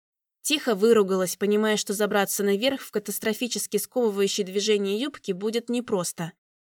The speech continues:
Пришлось поднять ткань выше колен и мысленно попрощаться со второй парой чулок за два дня. Морщась от прикосновения холодного шершавого камня к коже, вскарабкалась,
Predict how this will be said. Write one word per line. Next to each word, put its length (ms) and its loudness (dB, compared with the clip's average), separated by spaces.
Пришлось 420 4
поднять 420 0
ткань 340 0
выше 260 0
колен 340 2
и 220 -2
мысленно 440 0
попрощаться 600 -2
со 100 -4
второй 300 -2
парой 260 0
чулок 400 -2
за 80 -6
два 180 -4
дня. 300 -4
Морщась 440 2
от 180 -8
прикосновения 720 0
холодного 520 0
шершавого 640 -2
камня 380 -2
к 100 -20
коже, 400 -2
вскарабкалась, 840 -4